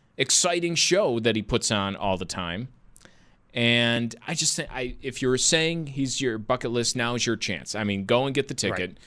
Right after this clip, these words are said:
Speaker 1: and go see him, because to me, there's not an excuse not to.
Speaker 2: No, e-, exactly. And like you said, I mean, it is part,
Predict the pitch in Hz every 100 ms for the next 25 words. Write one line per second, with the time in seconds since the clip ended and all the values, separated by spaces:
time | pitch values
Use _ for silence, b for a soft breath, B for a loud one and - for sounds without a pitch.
0 | b b - 107 117 131 - 92 85 92
1 | b b b - 101 101 98 92 131 131
2 | 120 110 110 87 95 - 110 92 92 82
3 | - - - 120 98 - - 131 139 120
4 | 127 131 107 131 135 131 - 131 147 113
5 | 104 113 139 139 143 - 160